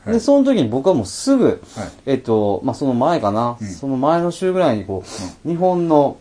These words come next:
Speaker 1: うん。
Speaker 2: 病床数を、
Speaker 1: はい。調べた。
Speaker 2: 公表されてるんで、
Speaker 1: はいはい。
Speaker 2: 全然ないんですよ。
Speaker 1: あ、実際。
Speaker 2: はい。
Speaker 1: うん。
Speaker 2: やっぱ、
Speaker 1: うん。
Speaker 2: なんか、い-、なんか十個とか、一個の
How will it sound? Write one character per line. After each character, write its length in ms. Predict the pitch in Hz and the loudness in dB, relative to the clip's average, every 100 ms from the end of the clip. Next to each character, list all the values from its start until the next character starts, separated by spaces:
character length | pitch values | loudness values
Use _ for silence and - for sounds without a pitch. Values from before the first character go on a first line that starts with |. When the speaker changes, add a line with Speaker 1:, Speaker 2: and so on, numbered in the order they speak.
| - | -10
Speaker 1:
う 40 | |
ん。 120 | 101 82 - | -12 -12 -2
Speaker 2:
病 200 | 143 208 | 4 4
床 280 | 202 196 185 | 6 4 2
数 240 | - 104 | 0 -6
を、 260 | 95 90 90 - _ | -4 -4 -6 -12 _
Speaker 1:
は 140 | 110 85 | -10 -10
い。 60 | - _ - | -14 _ -10
調 260 | - 120 | -4 -2
べ 80 | 87 | -2
た。 140 | - - | -8 -4
Speaker 2:
公 180 | 220 | 4
表 260 | 226 220 202 | 6 6 6
さ 160 | 196 196 | 6 4
れ 80 | |
て 160 | 185 180 | 4 0
る 160 | 165 101 | 0 -2
ん 100 | 87 | -2
で、 80 | |
Speaker 1:
は 80 | 101 | 0
い 20 | 98 | -2
は 40 | |
い。 20 | - - - - - - - - - | -4 -16 -18 -20 -20 -20 -20 -20 4
Speaker 2:
全 220 | 214 240 | 6 6
然 340 | - 269 226 | 4 6 8
な 100 | 180 | 8
い 20 | |
ん 20 | 101 | 4
で 60 | |
す 140 | - - | -2 -14
よ。 60 | - - - - - - | -18 -20 -20 -20 -20 -10
Speaker 1:
あ、 120 | 120 110 | -8 -6
実 360 | 107 - 98 | -8 -8 -8
際。 100 | 80 - | -8 0
Speaker 2:
は 260 | 143 110 | 2 2
い。 40 | - | 0
Speaker 1:
う 40 | |
ん。 260 | 85 71 73 _ _ 113 | -8 -10 -16 _ _ 2
Speaker 2:
や 140 | 135 | 2
っ 120 | - | 4
ぱ、 240 | - 87 - 117 | 0 0 0 -12
Speaker 1:
う 60 | |
ん。 120 | 92 - | -14 -2
Speaker 2:
な 120 | 190 | 2
ん 40 | 147 | 4
か、 200 | 113 - _ - | 2 0 _ -8
い-、 140 | 170 - _ 135 | -8 -10 _ -2
な 120 | 190 | 2
ん 40 | |
か 100 | 135 | 2
十 220 | 107 180 214 - | 2 2 2 -2
個 160 | - 277 | 2 4
と 140 | 175 | 4
か、 220 | - - - _ _ - | 0 -4 -8 _ _ -14
一 140 | 131 - | -12 -6
個 160 | 120 117 | 0 2
の 280 | 110 101 | 2 0